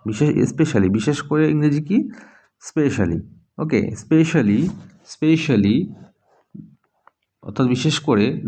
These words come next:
the men of কলকাতা, কলকাতার ছেলেরা মানে men of কলকাতা জানে না, do not know। কি জানে না? How to make people close with them, অর্থাৎ কীভাবে মানুষদেরকে তাদের কাছ, মানে কাছের করতে হয় সে ব্যাপারে তারা কিন্তু জানে না।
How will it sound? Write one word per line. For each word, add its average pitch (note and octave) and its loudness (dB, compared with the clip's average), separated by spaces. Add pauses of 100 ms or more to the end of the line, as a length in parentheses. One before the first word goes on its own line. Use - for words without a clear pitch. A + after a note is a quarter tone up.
the B2 2
men D#3+ 2
of F3+ 0
কলকাতা, G#2 0
কলকাতার C3 0
ছেলেরা A#2 -2
মানে B2+ 0
men B2 2
of C3+ -2
কলকাতা G#2 -2 (640)
জানে B2 -2
না, F#2+ 0
do F#2 0
not B2+ 2
know। - -2 (600)
কি C#3 0
জানে C3+ 2
না? F#3 0 (180)
How A2 0
to C3 2
make B2+ 0 (140)
people B2+ 2
close A#2 0
with G#2 2
them, F2+ 0 (560)
অর্থাৎ A#2+ -2 (360)
কীভাবে C#3+ 0
মানুষদেরকে B2 -2
তাদের B2 0
কাছ, A2+ -6
মানে A2+ 0
কাছের A#2 -2
করতে B2+ 0
হয় G#2+ 0
সে A#2 -2 (420)
ব্যাপারে A2 2
তারা G#2+ -2
কিন্তু A2 0
জানে G#2 -2
না। - -10